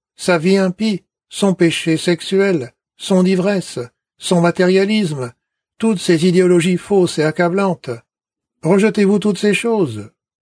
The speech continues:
Aimez-vous Dieu, aimez-vous sa vérité, aimez-vous son royaume, et aimez-vous ce qu'il représente. Vous ne faites pas cela normalement. Vous ne le faites pas naturellement. Naturellement, les hommes aiment les ténèbres, et ils suivent leur père, le diable.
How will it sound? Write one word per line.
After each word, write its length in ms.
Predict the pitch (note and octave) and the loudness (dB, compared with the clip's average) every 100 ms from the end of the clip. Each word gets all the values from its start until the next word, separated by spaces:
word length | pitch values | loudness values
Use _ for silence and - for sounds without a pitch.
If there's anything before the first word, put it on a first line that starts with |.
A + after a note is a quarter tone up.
| - | -2
Aimez-vous 400 | F#3 A3 G3+ F3+ | 2 2 2 2
Dieu, 340 | C#3 B2+ B2 _ _ _ - | 0 -4 -6 _ _ _ -2
aimez-vous 360 | G3 A3 G#3+ G#3+ | 0 2 0 0
sa 120 | F#3+ | 2
vérité, 600 | F#3 F3+ F#3 A3 G#3 - _ _ _ - | 2 0 -2 -4 -4 -6 _ _ _ -4
aimez-vous 400 | G3+ G#3 G3+ A#3 | 0 2 0 -2
son 180 | G3+ F#3 | -2 0
royaume, 560 | F3 D#3+ E3+ C3+ G#2 A#2+ _ _ - | 2 4 2 0 -8 -16 _ _ -2
et 120 | E3 | 2
aimez-vous 400 | E3+ E3 D3+ A#3 | 4 2 0 -2
ce 120 | G3+ | -2
qu'il 180 | F#3 F3+ | 0 0
représente. 680 | F3+ F#3 G3+ G3+ A#3+ G3 B2 A2 _ _ _ _ _ _ _ | 0 -2 -2 -2 -2 -4 -8 -10 _ _ _ _ _ _ _
Vous 80 | - | 0
ne 100 | G#3+ | 2
faites 240 | F#3 D#3+ - | 2 -2 -2
pas 200 | D#3+ E3+ | -2 -2
cela 320 | D3+ C#3+ D#3 | -2 -2 0
normalement. 560 | C#3+ C#3+ D#3 D3 B2 _ _ _ _ - | 0 -2 -4 -4 -6 _ _ _ _ 0
Vous 80 | F#3+ | 2
ne 100 | F3+ | 4
le 100 | E3+ | 2
faites 240 | E3 D#3 | 0 -2
pas 180 | - E3 | -2 0
naturellement. 680 | E3 D#3+ E3+ F#3 G3 G#3 E3+ _ _ _ _ _ _ - | 0 0 0 0 0 -4 -6 _ _ _ _ _ _ -4
Naturellement, 580 | F3 F#3 E3 D3 F3 A#3+ | -2 0 0 0 0 2
les 240 | F#3+ D3 | 2 2
hommes 160 | G#3+ F3+ | 2 2
aiment 160 | F3+ | 2
les 100 | E3 | 0
ténèbres, 540 | D#3+ F3 A3 A3+ C#3 A2+ _ _ - | 0 0 0 -2 -6 -10 _ _ -4
et 80 | E3 | -2
ils 100 | D3+ | -2
suivent 340 | - G3 F3 | -2 0 2
leur 200 | C#3+ C#3+ | 0 -2
père, 420 | - F#3 G3+ D#3+ | -2 0 2 0
le 140 | C#3+ D#3+ | 0 0
diable. 560 | E3 A3+ G#3 B2 A2+ | 0 0 -2 -4 -10